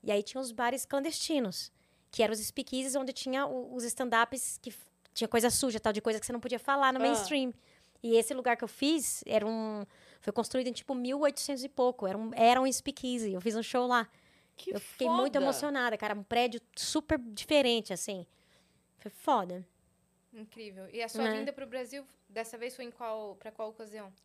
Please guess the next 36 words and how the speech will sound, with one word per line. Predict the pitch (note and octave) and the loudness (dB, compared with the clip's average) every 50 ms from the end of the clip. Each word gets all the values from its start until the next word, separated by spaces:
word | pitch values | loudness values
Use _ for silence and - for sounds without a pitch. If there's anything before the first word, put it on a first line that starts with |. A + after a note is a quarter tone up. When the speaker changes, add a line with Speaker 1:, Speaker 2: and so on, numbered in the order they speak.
| _ _ | _ _
Speaker 1:
É, | - B3 A#3 A3 A3+ A#3+ | 4 6 6 6 6 2
eu | A#3 | 0
tô | - C#4 | -2 0
gravando | A#3+ D#4 D4+ A#3+ C4 C#4 C#4 C4+ C#4 C4+ | 0 2 2 2 0 0 0 0 -2 -2
um, | - - B3 B3 B3 A#3+ A#3 A3+ A3 G#3+ G#3+ A#3 - - | -2 -4 -6 -6 -6 -6 -6 -6 -8 -10 -10 -12 -14 -14
um | B3 A3 | -16 -12
programa, | - - B3 A3+ G#3+ G#3+ G#3 A3 A#3+ | -6 -6 -6 -4 -2 -2 0 0 0
não | A#3 A3+ A3+ | -2 -4 -4
posso | - A3+ A3 - | -6 -8 -8 -8
falar | A#3 A3+ | -8 -8
o | |
que | A3 A#3 | -8 -8
que | - F#3+ | -8 -8
é. | F3 E3+ - - - - | -8 -8 -12 -18 -20 -16
Porque, | - E4 E4+ C#4 | -16 2 4 6
<laughs> | C#4 D4 D#4 D4 B3 A#3+ A#3+ A#3+ | 6 6 6 4 0 -4 -8 -10
porque | E4 D#4+ - | -10 -6 -2
eu | A#3 A3 | 2 4
assinei | A3+ A#3 A3 - C4+ A#3+ G#3 G#3 G#3+ | 4 4 2 0 0 0 0 0 0
um | A3 G#3 | -2 -4
contrato | G3 - G#3+ G3+ - G3 G3 - G#3 | -4 -6 -6 -4 -4 -4 -4 -6 -8
de | F#3 G3 G3 F#3+ G3 F#3 - _ _ _ | -10 -8 -8 -8 -10 -12 -16 _ _ _
confidencialidade. | _ - G3+ G3 - - G3 F#3+ - G3+ F#3+ G3 F#3+ G3 F#3 F#3+ A3 A#3 C4+ - _ _ - _ _ _ _ _ | _ -10 -10 -8 -6 -6 -6 -4 -4 -4 -4 -2 -2 -2 -2 -2 -4 -6 -8 -12 _ _ -20 _ _ _ _ _
Mas | - G3+ G3+ G3 F#3+ | -4 -2 -2 -2 -2
é, | G3+ G#3+ G#3+ G#3+ G#3+ G#3+ G#3 G3+ G3+ G3+ G3+ G3+ A3 | 0 0 0 2 2 0 0 0 -2 -4 -6 -8 -8
é | A3 | -10
um | G3+ | -6
programa | G3+ G#3+ G#3 G#3 G#3+ A#3+ | -4 -4 -4 -4 -4 -4
gringo. | A#3 B3 A#3 A3+ A#3 B3 D#4+ E4 - _ _ | -2 -2 -2 0 0 0 -2 -4 -6 _ _
Speaker 3:
Hum. | B3 B3+ C4+ C#4+ D4+ D#4 D#4 D4+ D4+ D4 C#4+ C#4+ C#4 C#4 _ _ | -16 -16 -14 -14 -14 -16 -16 -18 -20 -20 -20 -20 -20 -20 _ _
Speaker 1:
E | - | -14
vai | F3+ | -12
ser, | F#3 - - | -12 -8 -6
vai | G3 F#3+ | -6 -6
ser | F3 - | -4 -4
legal. | G3+ C4 C#4 A3+ F#3 F3+ E3 E3+ | -4 -2 -2 -2 -2 -4 -6 -10